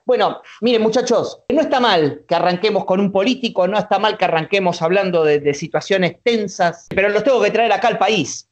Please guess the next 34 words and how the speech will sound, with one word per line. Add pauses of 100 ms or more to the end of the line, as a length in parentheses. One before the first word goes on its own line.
Ustedes
saben
que
estamos
en
una
coyuntura (140)
muy
compleja
desde
muchos
frentes.
Y
hace
poquito,
es
más,
hace
horas,
podríamos
decir,
nos
hemos
enterado
de
que
lo
de
Vicentín
quedó
todo
como
en
stand-by.